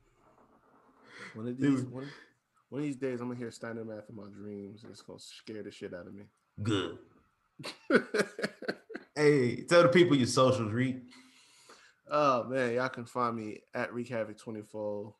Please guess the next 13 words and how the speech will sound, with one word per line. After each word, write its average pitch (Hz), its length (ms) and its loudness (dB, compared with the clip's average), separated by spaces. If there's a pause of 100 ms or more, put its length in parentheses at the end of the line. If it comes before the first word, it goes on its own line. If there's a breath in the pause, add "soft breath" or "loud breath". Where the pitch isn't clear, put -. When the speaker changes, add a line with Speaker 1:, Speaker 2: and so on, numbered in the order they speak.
(320)
Speaker 1:
Instagram 104 640 -10
and 101 120 -12
Twitter. 104 520 -8 (580 soft breath)
Also, 113 380 -6
go 113 180 -6
check 110 300 -10
out 113 320 -6
the 117 80 -20
Havoc 117 460 -4
Hour 113 440 -4 (600)
on 107 520 -6
YouTube, 135 600 -4 (260)
Spotify, 117 500 0